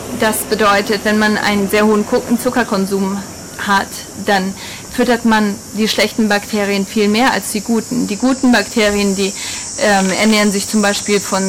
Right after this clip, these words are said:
Sachen wie Zwiebeln, Knoblauch, ähm, Kohlgemüse, diese ganzen Sachen.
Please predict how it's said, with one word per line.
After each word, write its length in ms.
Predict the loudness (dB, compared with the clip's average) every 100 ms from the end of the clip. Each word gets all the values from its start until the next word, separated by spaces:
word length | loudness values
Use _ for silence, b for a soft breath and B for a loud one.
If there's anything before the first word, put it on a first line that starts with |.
| -2
Sachen 440 | -4 -2 0 2 0
wie 100 | 0
Zwiebeln, 600 | 0 2 4 4 2 2
Knoblauch, 1040 | 2 4 4 4 4 6 4 2 -4 -6 -6 0
ähm, 760 | 4 4 4 2 0 -2 -4 -6 -8 0
Kohlgemüse, 720 | 4 4 4 4 4 2 2
diese 220 | 0 0
ganzen 400 | 0 0 0 0
Sachen. 420 | 2 0 0 -4